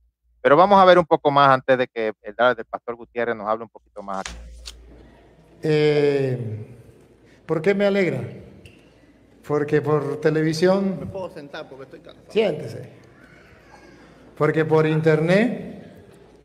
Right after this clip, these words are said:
Speaker 2: es fácil debatir con una persona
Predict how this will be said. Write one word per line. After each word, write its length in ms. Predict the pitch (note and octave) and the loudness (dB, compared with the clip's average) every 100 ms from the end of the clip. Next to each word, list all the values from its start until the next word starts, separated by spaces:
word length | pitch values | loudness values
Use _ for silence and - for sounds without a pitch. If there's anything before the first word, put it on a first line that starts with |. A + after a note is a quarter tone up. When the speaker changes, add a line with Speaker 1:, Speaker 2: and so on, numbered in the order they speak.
| _ - - _ _ _ _ _ | _ -20 -20 _ _ _ _ _
Speaker 2:
es 140 | F3 F#3 | 0 2
fácil 380 | G3 G3 G3 D#3 | 0 0 0 0
debatir 440 | C#3 C3+ C#3 D#3+ | 0 -2 -2 -4
con 120 | D3+ | -4
una 200 | D3+ D3+ | -4 -4
persona 600 | C#3+ B2 - D3 D3 C#3 | -6 -8 -4 -4 -4 -8